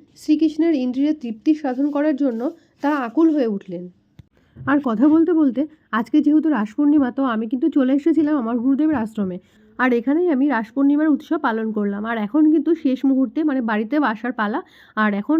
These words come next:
সব সমস্ত অনুষ্ঠান শেষ হয়ে গেছে, আর এই ফুলগুলো দুষ্টুরা বাচ্চাগুলো মিলে একটু, মানে, ছড়ানোর চেষ্টা করেছিল, তো এগুলোই আর কি আমরা গুছিয়ে গাছিয়ে দিয়ে চলে আসবো। আর এটা হচ্ছে আমার গুরুদেবের আশ্রম। তো এখানে একদম সন্ধ্যের ঠিক আগের মুহূর্তে সমস্ত, মানে, সবাই ফাঁকা, লোকজন সবাই প্রায় চলে গেছে।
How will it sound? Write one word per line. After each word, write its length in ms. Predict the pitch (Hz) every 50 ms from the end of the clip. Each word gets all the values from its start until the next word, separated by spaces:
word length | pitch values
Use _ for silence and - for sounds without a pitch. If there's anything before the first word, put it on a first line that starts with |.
| 320
সব 200 | 302 - 320 311 285 311 - -
সমস্ত 280 | 269 226 226 240 - -
অনুষ্ঠান 360 | 311 311 302 302 311 330 330 320
শেষ 220 | 311 - 320 330 285
হয়ে 160 | 339 320 302
গেছে, 240 | 294 269 269 - 277 302 302 - - - - -
আর 120 | 214 220 226
এই 80 | 233 247
ফুলগুলো 420 | - - 311 311 311 330 330 339 320
দুষ্টুরা 380 | 277 254 220 - 254 247 247
বাচ্চাগুলো 460 | 226 233 233 233 - 320 320 320 320 285
মিলে 240 | 262 247 226 214 262 381 339
একটু, 180 | 302 - 294 320 302 277 311 -
মানে, 220 | 226 226 226 220 233 220
ছড়ানোর 340 | - 269 254 262 294 339 339 311
চেষ্টা 220 | 311 294 302 - 311
করেছিল, 380 | 311 311 269 233 220 - 240 285 359 - _ _ - _ _ _ -
তো 40 | 311 302
এগুলোই 260 | 277 262 285 339 359
আর 80 | 320
কি 80 | 294 311
আমরা 160 | 294 285 302 311
গুছিয়ে 340 | 254 247 254 - - 302 294
গাছিয়ে 280 | 277 269 262 - 311
দিয়ে 160 | 254 294 392 392
চলে 220 | - 254 214 208
আসবো। 240 | 190 190 190 185 196 196
আর 80 | 196 208 214
এটা 120 | 226 277 294
হচ্ছে 240 | 311 311 302 311 320
আমার 180 | 311 320 330
গুরুদেবের 420 | 285 254 254 247 226 240 233 233 220
আশ্রম। 340 | 185 202 - _ 202 190 190 - _ - - - - _ _ _ -
তো 40 | 320
এখানে 280 | 311 285 285 311 311 311 311 285 233
একদম 220 | 233 233 254 285 294 294
সন্ধ্যের 380 | 285 294 277 254 254 269 294 285
ঠিক 140 | 294 330 311 285
আগের 260 | 233 220 220 262 262
মুহূর্তে 320 | 254 247 247 240 220 - 262 277
সমস্ত, 420 | - 269 254 254 269 285 285 - 285 294 294 277 262
মানে, 140 | 262 262 254
সবাই 300 | 262 254 233 220 254 294
ফাঁকা, 320 | 285 - 247 220 220 233 254
লোকজন 360 | 262 247 233 226 214 269 269 262
সবাই 280 | - 220 208 214 233 277
প্রায় 180 | - 277 285
চলে 200 | 285 294 285 294 285
গেছে। 200 | 262 254 -